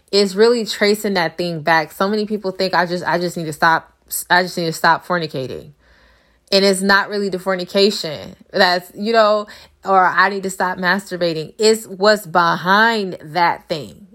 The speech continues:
That demon is trying, don't want you to find out who it is. And it's rejection. So when I would touch myself, when I would do these things, it was because I felt rejected, whether I felt like, look, look, pay attention to your triggers.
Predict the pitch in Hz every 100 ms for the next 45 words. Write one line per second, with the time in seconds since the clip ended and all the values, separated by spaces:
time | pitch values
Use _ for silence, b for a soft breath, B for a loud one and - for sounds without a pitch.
0 | - 165 185 220 220 214 208 185 185 -
1 | 196 185 196 190 202 202 185 175 180 180
2 | 175 180 180 175 170 190 165 - - B
3 | B B 208 208 208 190 185 175 180 185
4 | - 80 - _ _ _ _ _ _ _
5 | B B B - 220 202 180 180 196 226
6 | 220 214 196 196 - 196 190 196 170 156
7 | 151 165 190 190 160 180 202 190 190 -
8 | 196 226 202 170 170 - B B 220 226
9 | 226 190 208 190 180 202 196 160 180 170
10 | 185 - 160 175 170 170 160 175 180 170
11 | 160 156 - _ - 202 233 135 - _
12 | 185 226 190 - - 240 285 277 269 262
13 | 254 254 220 190 180 - 240 165 101 127